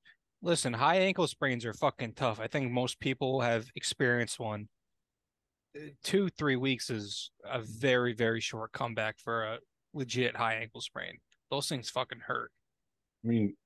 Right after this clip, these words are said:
Speaker 2: a week.
Speaker 1: Bad.
Speaker 2: He played. He,
Speaker 1: He
Speaker 2: he
Speaker 1: played the
Speaker 2: played.
Speaker 1: next week. That's what I mean.
Speaker 2: Yeah,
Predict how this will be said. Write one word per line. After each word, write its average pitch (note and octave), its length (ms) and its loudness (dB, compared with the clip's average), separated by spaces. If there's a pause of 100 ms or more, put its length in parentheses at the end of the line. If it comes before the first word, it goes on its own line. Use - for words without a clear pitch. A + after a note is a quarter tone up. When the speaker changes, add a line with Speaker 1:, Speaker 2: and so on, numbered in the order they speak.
Speaker 2:
a G#2+ 60 -2
week. G2 200 0 (240)
Speaker 1:
Bad. B2 320 0
Speaker 2:
He D3 120 4
played. A#2+ 300 2 (580)
He, C#3+ 180 2 (100)
Speaker 1:
He D3+ 140 0
Speaker 2:
he D#3 80 4
Speaker 1:
played D#3+ 220 4
the - 20 2
Speaker 2:
played. C#3 100 6
Speaker 1:
next C3 220 2
week. A#2+ 240 0
That's C3+ 200 2
what B2+ 80 2
I A#2 60 0
mean. A2+ 400 -4
Speaker 2:
Yeah, C#3+ 640 4